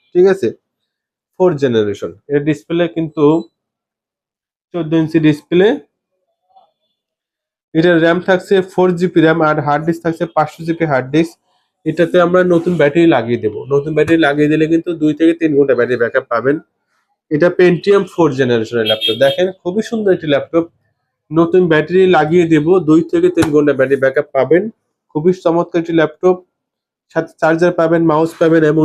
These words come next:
ডেলিভারি চার্জ সম্পূর্ণ ফ্রি পাবেন। যারা এই স্লিম ল্যাপটপ নিতে চান, আমাদের কাছে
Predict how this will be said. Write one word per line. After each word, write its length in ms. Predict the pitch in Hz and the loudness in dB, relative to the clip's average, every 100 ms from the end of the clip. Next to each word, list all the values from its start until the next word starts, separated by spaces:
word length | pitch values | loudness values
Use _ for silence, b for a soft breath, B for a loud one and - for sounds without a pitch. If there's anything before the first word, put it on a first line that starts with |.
| 143 | 2
ডেলিভারি 340 | 131 147 156 151 | 2 4 2 0
চার্জ 140 | 147 - | -4 -4
সম্পূর্ণ 280 | 143 - 147 | -10 -8 -12
ফ্রি 100 | 147 151 147 | -8 -6 -4
পাবেন। 240 | 139 156 196 _ _ _ _ - | -2 -4 -8 _ _ _ _ -6
যারা 280 | 131 147 165 170 | 0 2 4 4
এই 80 | 190 190 | 2 -2
স্লিম 320 | - 170 196 196 | -10 -4 -2 0
ল্যাপটপ 280 | 190 180 180 180 180 | 0 -2 0 0 0
নিতে 180 | 170 170 185 | 0 -2 -2
চান, 120 | 170 | 0
আমাদের 280 | 151 151 156 | 0 0 0
কাছে 160 | 160 156 | -2 -4